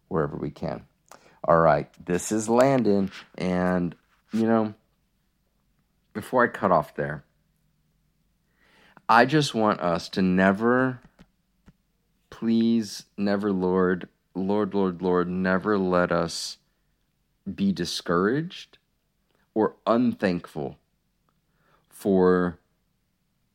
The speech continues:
the ability to operate within your character, Lord. And, and, and here, here, here's why I,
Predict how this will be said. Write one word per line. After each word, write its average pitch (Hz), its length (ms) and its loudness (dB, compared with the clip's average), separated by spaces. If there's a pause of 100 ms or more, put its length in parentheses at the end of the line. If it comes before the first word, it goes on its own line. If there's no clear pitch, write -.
(140)
the 101 200 -2
ability 101 580 -2
to - 140 -10
operate 90 640 -4
within 90 760 -6 (640)
your 87 300 -4
character, 80 540 -4
Lord. 78 380 -8 (2000)
And, 120 180 2
and, 117 320 -2
and 117 140 -4
here, 147 340 2 (1500)
here, 123 200 -6
here's 117 300 -2
why 95 220 2
I, 90 200 -4